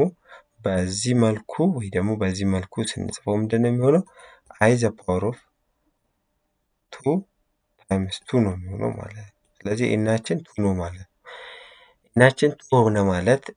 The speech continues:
ኢቭን ሆነ ማለት ነው። ስለዚህ ዋን ያልነው ለዛ ነው።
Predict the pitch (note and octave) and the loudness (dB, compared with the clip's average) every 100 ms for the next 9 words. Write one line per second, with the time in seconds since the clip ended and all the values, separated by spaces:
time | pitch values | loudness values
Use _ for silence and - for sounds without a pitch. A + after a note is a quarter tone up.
0 | _ - A#2+ A2 G2+ G2+ F2+ E2 F#2+ - | _ -4 0 0 0 0 -2 -4 -8 -16
1 | _ - G2+ G#2 A2+ E3 - _ _ _ | _ -10 -2 0 0 -4 -8 _ _ _
2 | - G2+ F#2+ F2+ F2 G2 B2+ G2+ F#2+ - | 2 4 6 4 -2 -4 -6 -8 -10 -10
3 | - - | -10 -12